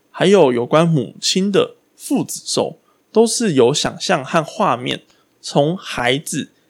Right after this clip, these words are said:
到养育孩子，到成为养育孩子的母亲，这个时候又觉得自己很像孩子。那时间这么庞大，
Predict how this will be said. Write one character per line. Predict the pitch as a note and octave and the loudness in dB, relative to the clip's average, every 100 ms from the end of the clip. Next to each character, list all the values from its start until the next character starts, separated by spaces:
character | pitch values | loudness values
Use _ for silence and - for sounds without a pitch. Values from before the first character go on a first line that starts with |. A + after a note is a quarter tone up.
| _ | _
到 | - F3 | 0 0
养 | C#3+ C#3 A2+ A2+ | 2 0 -2 -2
育 | G#3 F#3 | -4 -2
孩 | C3+ - D3+ A2 C3 | -2 -6 -12 -10 -8
子， | - - _ _ _ _ _ - | -8 -10 _ _ _ _ _ 0
到 | E3+ - - | 0 0 -6
成 | - - D#3 | -4 0 0
为 | F#3 E3 | 2 2
养 | B2+ C3+ A2 | 0 -2 -2
育 | G#3+ G#3 | 0 2
孩 | - A2 B2+ | 2 -2 -4
子 | D#3 | -2
的 | C#3+ | -2
母 | A#2+ A#2+ | -4 -8
亲， | - F#3 F#3+ A3 _ _ _ _ - | -6 -2 -2 -4 _ _ _ _ -4
这 | D4 | 2
个 | G3+ | 2
时 | - | 2
候 | D3 D3+ | 2 2
又 | D3+ D#3+ | 4 2
觉 | - A2 | 2 -2
得 | A#2+ A#2+ | -2 -4
自 | D3+ | -4
己 | C#3 | -10
很 | G#2+ A2 | -12 -10
像 | A#2+ B2+ | -8 -8
孩 | - G2+ A2+ | -8 -14 -12
子。 | - - _ _ _ _ _ | -14 -16 _ _ _ _ _
那 | G3+ G3 E3+ _ | 2 2 0 _
时 | - - C#3+ D#3 | -6 -2 0 0
间 | G#3+ G#3 A3+ A#3+ - | 0 -2 -4 -12 -10
这 | - | -4
么 | F3 B2 | 0 -2
庞 | - G#2+ A2 | -4 -14 -6
大， | D3 A2+ | -4 -4